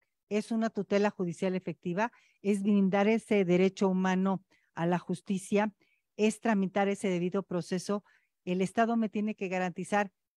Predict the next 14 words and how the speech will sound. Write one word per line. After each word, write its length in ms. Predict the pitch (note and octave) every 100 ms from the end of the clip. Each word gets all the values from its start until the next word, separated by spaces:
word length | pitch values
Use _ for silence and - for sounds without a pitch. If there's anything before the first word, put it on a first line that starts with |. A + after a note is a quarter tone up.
| _ -
las 380 | F3+ F#3 -
condiciones 880 | - F#3 F#3 F3+ - A3 A#3 D4 - _ _ -
para 200 | F#3 F3
que 200 | F#3 D3+
yo 200 | - G3+
pueda 420 | - G3+ G3 G3
operar. 460 | F3+ - D#3 D3 - _ _ _ _ _ _ _
Me 360 | G3 G3 G#3 G3+
quedo 320 | A#3 A#3 C4
con 200 | A3+ G3+
esta, 460 | G#3 - A3 F#3+ F3 _ _
con 220 | - F3
esta 720 | F#3 F3+ - G3 E3+ D#3+ D#3 C#3+
frase 500 | F#3 F#3 F#3 G#3+ A#3+